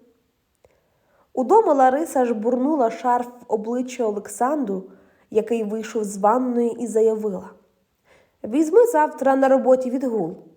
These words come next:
Ми йдемо подавати заяву про розлучення». Хоч як намагався чоловік вимолити прощення, Лариса так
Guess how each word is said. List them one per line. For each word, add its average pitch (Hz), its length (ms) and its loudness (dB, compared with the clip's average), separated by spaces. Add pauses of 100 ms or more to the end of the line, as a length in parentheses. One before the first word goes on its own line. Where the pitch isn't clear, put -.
(440)
Ми 220 220 2
йдемо 214 460 0
подавати 202 580 0
заяву 208 720 -2 (220)
про 240 220 2
розлучення». 233 760 -2 (1040)
Хоч 392 220 -2
як 320 440 2
намагався 247 600 2
чоловік 233 640 -2 (260)
вимолити 214 880 2
прощення, 277 920 -2 (680)
Лариса 233 600 4
так 311 460 -2